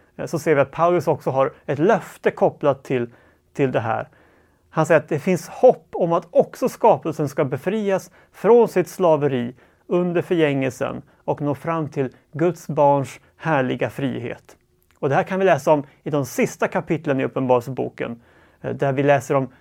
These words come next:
den nya skapelsen. Så synden har påverkat hela skapelsen. Den flyr instinktivt för sin skapare. Men en dag ska den upprättas och vi får en ny himmel och en ny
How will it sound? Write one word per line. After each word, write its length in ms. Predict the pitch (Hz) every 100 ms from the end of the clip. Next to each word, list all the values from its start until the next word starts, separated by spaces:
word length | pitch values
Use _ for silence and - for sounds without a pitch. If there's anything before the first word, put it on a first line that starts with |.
| _
den 240 | - 139 143
nya 280 | 170 156 147
skapelsen. 760 | - 170 123 - 117 123 123 - _ _ _ _ _ _
Så 340 | - 156 135 - _ _ _ _ _
synden 460 | - 214 240 214
har 120 | 190
påverkat 480 | - 190 156 131 139
hela 280 | - 214 180
skapelsen. 680 | - 175 139 147 - 139 165 _ _ _
Den 200 | - 131 - _
flyr 600 | - - - 247 208 156
instinktivt 840 | 180 175 147 175 151 156 147 - -
för 200 | 151 139
sin 180 | 139
skapare. 600 | 127 - 135 117 123 120 123 _ _ _ -
Men 120 | 139 -
en 220 | 196 185
dag 140 | 165
ska 160 | - 139
den 140 | 139
upprättas 600 | 214 147 160 127 - 139
och 60 | 131
vi 60 |
får 180 | 127 127
en 120 | 123
ny 180 | 139 202
himmel 440 | 160 180 139 131 123 _
och 280 | _ 135 -
en 140 | 131
ny 260 | 127 123